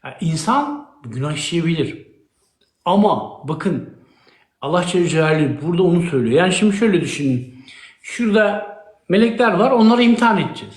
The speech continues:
Ama onlar hep iyi yapıyor. Hiç kötü yapmıyor. Neyini imtihan edeceğiz ki? Neyini imtihan edeceğiz meleğin? O yüzden Allah Celle Celaluhu kulu yaratıyor. İnsanı çamurdan. Ya çamura gidecek yani.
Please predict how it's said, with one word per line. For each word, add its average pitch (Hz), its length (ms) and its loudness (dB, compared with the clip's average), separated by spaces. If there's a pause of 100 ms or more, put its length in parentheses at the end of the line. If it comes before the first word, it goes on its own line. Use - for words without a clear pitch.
(100)
Ama 180 180 -2
onlar 214 240 4
hep 220 220 0
iyi 233 180 6
yapıyor. 180 520 0 (160)
Hiç - 180 -14
kötü 226 200 2
yapmıyor. 185 300 0
Neyini 180 200 4
imtihan 190 320 2
edeceğiz 190 360 0
ki? - 300 -8 (1300)
Neyini 208 240 2
imtihan 202 340 2
edeceğiz 139 280 -4
meleğin? 143 600 0 (680)
O 190 120 2
yüzden 220 200 2
Allah 214 260 2
Celle 208 240 0
Celaluhu 156 680 -2
kulu 202 220 2
yaratıyor. 139 600 0 (240)
İnsanı 175 480 -2 (340)
çamurdan. 185 640 0 (760)
Ya 208 160 2
çamura 233 360 2
gidecek 156 480 -2
yani. 101 320 -14